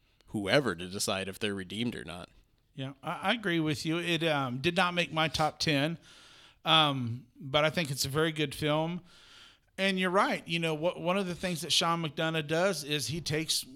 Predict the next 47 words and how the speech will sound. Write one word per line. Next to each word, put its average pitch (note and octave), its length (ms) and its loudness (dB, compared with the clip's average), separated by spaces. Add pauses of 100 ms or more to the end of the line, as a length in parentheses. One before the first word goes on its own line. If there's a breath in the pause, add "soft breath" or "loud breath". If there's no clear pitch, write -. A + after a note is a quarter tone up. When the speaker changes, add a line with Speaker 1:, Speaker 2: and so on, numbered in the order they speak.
(100)
Speaker 2:
good D#3+ 240 2
people E3+ 340 0
and E3+ 80 2
has D3 460 0
them D3 200 -2
do C#3 140 0
bad C#3+ 320 0
things, D#3 380 -2
and D#3 80 -6
he D3+ 60 -4
takes D3 280 -4
bad C#3+ 260 0
people D#3+ 400 -2
and C#3 220 -2
he C#3 100 0
gives C#3 280 -4
them D#3+ 140 -2
good, G3 240 -2
he D3 140 0
lets D#3 240 -2
them F3 140 0
do F#3 140 0
good A3+ 320 -2
things. A2+ 400 -4 (100)
And D3+ 220 0
that's A3 320 2
life. G3+ 640 0 (420 soft breath)
Speaker 1:
Yeah, - 220 -6
his - 260 0
characters C#3+ 500 0
aren't A#2 240 0
two A#2+ 220 0
D, G#2+ 200 0
they're G2+ 120 -2
not G#2+ 200 -2
three G#2 160 -6
D, G2 60 -4
they're G#2 120 -2
almost D3+ 260 -2
four G2+ 280 -4
D. E2+ 140 -10
They F2 100 -6
have A#2 120 -2
so E3 120 2
Speaker 2:
Yeah. E3 60 4
Speaker 1:
many C#3+ 140 2
layers. G2 540 -4